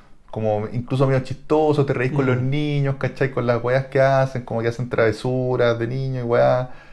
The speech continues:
Speaker 1: te muestran a los papás, incluso hay una monjita, weón, que es como bien, ti-, tiene unas salidas como bien, eh, extravagantes quizás,
Speaker 2: Mm.
Speaker 1: como por tratar de hacer weas buenas.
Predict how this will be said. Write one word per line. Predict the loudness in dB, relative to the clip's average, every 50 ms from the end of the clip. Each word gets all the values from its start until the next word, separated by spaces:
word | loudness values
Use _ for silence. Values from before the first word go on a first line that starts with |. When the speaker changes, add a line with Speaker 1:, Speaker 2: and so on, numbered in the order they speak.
| -20 -20 -20 -18 -14 -14 -14 -12 -6
Speaker 1:
te | -4 -2
muestran | -2 -2 0 2 2 2
a | 2 2
los | 2 0 0
papás, | 2 2 2 4 4 4 4 4 2 0 -2 -4
incluso | -6 -4 -2 0 2 4 4
hay | 4
una | 4 4 4
monjita, | 4 2 0 -2 -4 -2 -2 2 4 4 6
weón, | 6 6 4 2 2 0
que | -4 -8
es | -8
como | -6 -4 -2 0 0 2
bien, | 2 2 2 0 0 -2 -4 -4 -6 -6 -4
ti-, | -6 -6 -6 -6
tiene | -4 -2 -2 0
unas | 2 2 2 2 2
salidas | 0 2 4 2 2 2
como | 0 -2 -2 0 0
bien, | 2 2 2 2
eh, | 0 0 0 0 -2 -2 -2 -2 -4 -6 -6 -12 -18 -18 -18 -16 -16 -16 -12 -6 -6
extravagantes | -6 -6 -6 -2 2 4 6 6 6 4 4 2 0 0 -2 -4 -6
quizás, | -6 -8 -6 0 0 0 0 0 -4 -4
Speaker 2:
Mm. | -4 -4 -4 -4 -6 -10 -14 -14 -10
Speaker 1:
como | -4 0 0 2 2
por | 2 2 2
tratar | 4 4 4 4 4 4 4
de | 2
hacer | 2 2 0 -2 -2 0
weas | 2 2 2 2 2
buenas. | 0 0 0 0 -2 -4